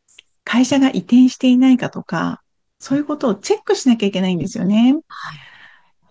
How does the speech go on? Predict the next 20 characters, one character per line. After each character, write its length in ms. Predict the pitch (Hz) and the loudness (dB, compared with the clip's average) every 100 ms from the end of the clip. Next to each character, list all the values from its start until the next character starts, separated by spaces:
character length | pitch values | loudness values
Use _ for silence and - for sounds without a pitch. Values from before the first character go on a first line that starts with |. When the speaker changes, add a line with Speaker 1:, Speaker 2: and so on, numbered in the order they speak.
| _ _ _ _ | _ _ _ _
Speaker 1:
で、 120 | - 233 | -8 -6
こ 160 | - | -2
れ 100 | 233 | -2
っ 60 | 240 | -2
て 120 | 269 | -4
エ 40 | |
ー 300 | 233 233 269 381 | 0 2 2 0
ア 40 | 381 | 0
イ 20 | |
の 120 | 220 | 2
時 120 | 214 | 2
代 140 | 208 220 | 2 2
に 60 | |
な 80 | 247 | 2
っ 60 | 254 | 0
た 140 | 220 | -6
と 260 | 214 - 285 | -8 -4 0
は 140 | 277 | 2
い 200 | 196 180 | 2 0
え、 320 | 180 165 156 | 0 -2 -4